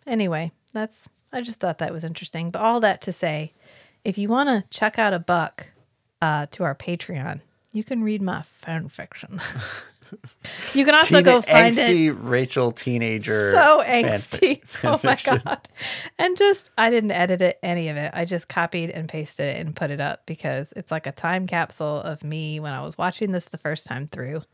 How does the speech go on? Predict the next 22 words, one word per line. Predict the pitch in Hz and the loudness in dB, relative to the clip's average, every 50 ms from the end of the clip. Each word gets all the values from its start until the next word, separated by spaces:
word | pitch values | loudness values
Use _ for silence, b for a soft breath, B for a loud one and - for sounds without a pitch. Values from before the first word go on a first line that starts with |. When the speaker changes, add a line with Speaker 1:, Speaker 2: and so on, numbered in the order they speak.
| b b b b b b b b b b b _ _ - | b b b b b b b b b b b _ _ -8
Speaker 1:
And | 175 160 | -8 -6
it's | 160 - - - - | -8 -8 -10 -10 -12
hysterical | - - 170 - - - 175 180 180 180 175 - - 170 160 160 160 160 185 - _ | -8 -6 -4 -4 0 2 4 4 4 2 0 -2 -4 -2 0 0 -2 -4 -6 -8 _
and | 175 156 160 - | -6 -6 -6 -6
poorly | - - 247 254 262 240 233 220 | -2 2 4 4 6 6 6 6
written. | 185 190 - - 220 214 190 202 196 214 226 - _ _ _ _ _ _ | 4 4 2 2 0 0 4 4 4 2 0 -4 _ _ _ _ _ _
And | 214 202 196 190 190 196 196 208 208 - - - _ - | 2 2 4 2 2 0 -2 -6 -6 -8 -10 -16 _ -2
I | 208 | -2
have | 196 - 240 233 226 | -2 0 0 0 0
a | 214 | 0
whole | 185 - - 262 277 262 - - - | -4 0 2 2 4 4 2 0 0
ode | 185 185 196 208 240 247 220 - | 2 2 2 2 2 0 -2 -6
to | 233 226 | -8 -6
the | 220 220 | -6 -6
purple | - - 226 226 - 220 208 | -2 -2 -4 -2 -2 -4 -2
jacket, | - 196 175 175 190 - 262 262 254 - | 0 0 0 0 0 -2 -2 -2 -2 -2
which | 202 185 - | -4 -2 -2
I | 185 | -2
haven't | 170 175 175 175 190 185 - | -2 -2 -4 -4 -4 -8 -6
put | - 175 165 | -6 -4 -4
up | 156 151 - 156 | -4 -6 -6 -8
yet. | 135 143 170 - | -6 -6 -8 -8